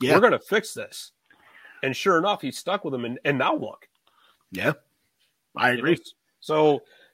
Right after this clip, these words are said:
Speaker 2: for a coach to be able to survive <laughs> be, being tho-, in those lean years like that and stick with the team, because especially in, in now in,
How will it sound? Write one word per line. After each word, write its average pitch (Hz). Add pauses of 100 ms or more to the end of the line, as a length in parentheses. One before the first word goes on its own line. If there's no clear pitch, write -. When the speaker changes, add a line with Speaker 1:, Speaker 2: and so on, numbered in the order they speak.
Speaker 2:
for 170
a 147
coach -
to 175
be 170
able 160
to 135 (280)
survive 127 (140)
<laughs> -
be, 202 (300)
being 151
tho-, 147
in 143
those 131
lean 151
years 175
like 120
that 117
and 110
stick -
with 143
the 123
team, 123
because 127 (400)
especially 202
in, 160
in 151
now 135
in, 131